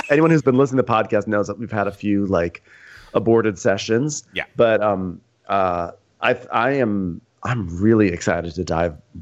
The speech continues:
Speaker 2: more into that game. It is so, so fascinating.
Speaker 1: I have a
Speaker 2: And,
Speaker 1: feeling it's
Speaker 2: um,
Speaker 1: gonna be a review. Uh, uh, you
Speaker 2: Yeah.
Speaker 1: need to play Friedrich as well because i-,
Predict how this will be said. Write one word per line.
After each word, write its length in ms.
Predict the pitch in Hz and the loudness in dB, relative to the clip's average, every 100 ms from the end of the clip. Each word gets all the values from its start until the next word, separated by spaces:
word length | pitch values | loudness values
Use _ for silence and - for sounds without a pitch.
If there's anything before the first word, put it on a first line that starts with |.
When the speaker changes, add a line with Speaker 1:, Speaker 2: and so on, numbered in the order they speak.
| 90 | -8
Speaker 2:
more 280 | 95 101 | -2 0
into 160 | 90 95 | 0 -2
that 160 | 92 92 | -2 -2
game. 240 | 92 90 | -2 -2
It 80 | 87 | -4
is 260 | 80 - - | -6 -10 -14
so, 760 | - - - - 160 123 98 85 _ _ _ | -10 -6 -4 2 2 4 0 -4 _ _ _
so 240 | - 120 | -2 0
fascinating. 800 | 110 98 92 - 98 87 90 90 - _ - | 2 0 -2 -4 -4 -4 -4 -6 -14 _ -14
Speaker 1:
I 60 | |
have 120 | 95 | -4
a 40 | 104 | -2
Speaker 2:
And, 200 | 101 95 | 0 0
Speaker 1:
feeling 120 | 92 | 0
it's 120 | 143 87 | -2 -2
Speaker 2:
um, 40 | |
Speaker 1:
gonna 120 | 147 | -2
be 100 | 139 147 | -4 -4
a 60 | |
review. 380 | 151 135 196 - _ - - | -4 -6 -8 -10 _ -20 -10
Uh, 20 | - | -2
uh, 360 | 117 104 131 - | 0 0 -2 -4
you 200 | 139 160 | -4 -2
Speaker 2:
Yeah. 40 | |
Speaker 1:
need 140 | 170 165 | -2 -4
to 60 | 147 | -4
play 180 | 151 | -4
Friedrich 400 | 117 120 90 85 | -4 -6 -8 -8
as 120 | 87 73 | -10 -10
well 160 | 60 | -12
because 320 | - 82 95 92 | -12 -8 -8 -8
i-, 280 | 104 104 104 | -12 -12 -14